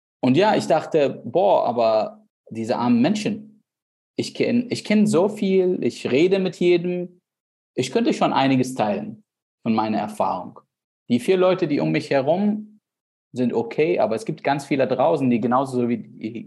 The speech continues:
die Leute hier, die wären gerne besser, aber wussten nicht, wie das geht.“ Und dann fing ich an, auf YouTube Videos hochzuladen, wo ich so,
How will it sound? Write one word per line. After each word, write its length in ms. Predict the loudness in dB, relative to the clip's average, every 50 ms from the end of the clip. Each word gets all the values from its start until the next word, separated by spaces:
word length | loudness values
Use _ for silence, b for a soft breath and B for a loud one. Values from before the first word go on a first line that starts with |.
| -16 -10
die 180 | -8 -6 -4
Leute 340 | 0 2 2 0 0 0 -2
hier, 420 | -4 -2 -2 -2 -2 -2 -4 -8 -16 _ _ _ _ _
die 300 | 2 2 2 2 -2 -8 -14 _ _
wären 400 | _ -2 2 2 2 2 2 0
gerne 360 | 2 2 2 2 0 -2 -2 0
besser, 580 | 0 -2 -2 -2 -2 -2 -2 -2 -4 -8 -12 _ _ _ _
aber 340 | -4 -2 0 -2 -2 -2 -2
wussten 380 | -2 -2 -2 -2 0 2 2
nicht, 400 | 2 2 0 0 -4 -8 -12 -12
wie 120 | -10 -10 -10
das 200 | -10 -12 -12 -16
geht.“ 200 | -16 -16 -16 _ _ -2
Und 100 | 2 2
dann 300 | 2 2 2 0 -4 -6
fing 280 | -6 -4 -2 -2 -2
ich 200 | -2 -4 -4 -2
an, 240 | -2 0 0 0 -2
auf 220 | -2 -2 -4 -2
YouTube 420 | -2 -4 -2 0 0 0 0 2 2
Videos 440 | 0 2 2 2 0 0 -2 -2 -2
hochzuladen, 680 | -2 -2 -2 -6 -8 -4 -4 -4 -4 -6 -10 -14 -20 _ _ _ _
wo 220 | -4 0 0 2 0
ich 180 | 0 -4 -4
so, 520 | -2 0 2 2 2 0 0 -4 -8 -16